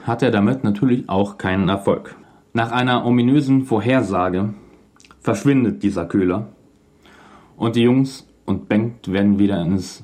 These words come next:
Gefängniszimmer gebracht. Aber sie planen einen Ausweg. Bengt hat von einem der Wächter mitbekommen,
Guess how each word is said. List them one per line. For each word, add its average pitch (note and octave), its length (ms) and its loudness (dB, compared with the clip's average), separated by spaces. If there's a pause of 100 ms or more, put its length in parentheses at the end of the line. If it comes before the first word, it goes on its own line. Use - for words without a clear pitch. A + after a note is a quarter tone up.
Gefängniszimmer D#2 1000 -4
gebracht. - 440 -14 (260)
Aber C#3+ 480 2
sie B2 120 0
planen A#2+ 380 2
einen A#2 180 2
Ausweg. G2+ 580 -4
Bengt D#3+ 300 2
hat - 160 0
von A2 280 -4
einem G2+ 300 2
der F2+ 120 -2
Wächter A#2 280 -2
mitbekommen, - 680 -2